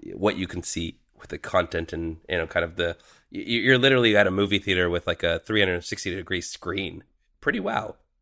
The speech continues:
Uh, especially from a spatial perspective, like, taking that <laughs> roller coaster, playing a video game, certainly feels pretty wow, but not something everyone's gonna do, you know, every day.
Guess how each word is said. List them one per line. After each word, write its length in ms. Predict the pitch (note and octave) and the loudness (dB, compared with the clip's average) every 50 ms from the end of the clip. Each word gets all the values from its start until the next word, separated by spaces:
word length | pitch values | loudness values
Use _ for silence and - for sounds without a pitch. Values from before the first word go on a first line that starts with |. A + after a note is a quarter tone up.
| _ _ _ _ _ - | _ _ _ _ _ -4
Uh, 60 | F#2 | -4
especially 420 | G2 G#2 A2+ - - G3 - G3+ - | -2 -2 -2 -4 -4 -4 -4 -4 -4
from 140 | - A#2 | -4 -6
a 40 | G2+ | -6
spatial 400 | - - - A2+ - - - - | -6 -6 -4 -4 -4 -4 -4 -6
perspective, 480 | - - F2+ - - F#2+ F2 - - F2 | -6 -6 -8 -4 -4 -4 -4 -4 -4 -6
like, 140 | F#2+ F#2 - | -6 -4 -2
taking 260 | - A2 A2 D3+ D3 | -4 -2 0 0 0
that 140 | C#3+ - - | 0 2 2
<laughs> 0 | |
roller 240 | F3 E3 F3 F3 | 0 0 2 0
coaster, 400 | D#3 - C3+ B2+ B2+ - A#2+ G#2 | 0 2 0 0 0 0 -2 -2
playing 240 | F#2+ - A2 A2+ B2 | 0 0 0 2 2
a 40 | C3 | 0
video 280 | B2+ D3 D3+ D3+ C#3+ B2+ | -2 -2 -2 -2 0 0
game, 320 | A2 G#2 F#2+ F#2 F2+ F2 _ | 0 0 0 0 -4 -8 _
certainly 260 | - - D3+ D3+ D#3 | -4 -4 -2 -2 -2
feels 280 | C3+ - C#3+ C#3 C3 B2+ | -2 0 0 2 0 0
pretty 260 | - - B2 A2 G#2 | -4 -4 -2 0 0
wow, 300 | G2 G2+ F#2 F2+ E2 E2+ - | 2 4 4 2 2 2 2
but 220 | - C#3 - - - - _ _ _ _ _ _ - | 2 2 2 0 -6 -20 _ _ _ _ _ _ 0
not 260 | C4 C#4 C#4+ C#4 - | 0 2 2 0 0
something 320 | - B3 G#3+ G#3+ G3+ F3 | -4 -2 0 0 2 4
everyone's 400 | D#3+ D3+ D3+ D#3+ D3+ C#3+ C#3 C3+ | 4 6 6 4 4 2 2 0
gonna 160 | B2 C3 B2 A#2+ | 0 0 -2 0
do, 520 | G#2+ G#2+ A2 G#2+ G#2+ G#2+ G#2+ G2+ G2+ - _ - | 0 0 0 2 0 0 -2 -4 -8 -14 _ -6
you 80 | A2+ A2 | -4 -2
know, 100 | F#2 - | -2 0
every 300 | - G2 F#2+ F2 G2 F#2 | 0 -2 -2 0 -4 -4
day. 300 | F2 F#2+ F2+ D2 C#2+ - | -2 -2 -2 -2 -4 -8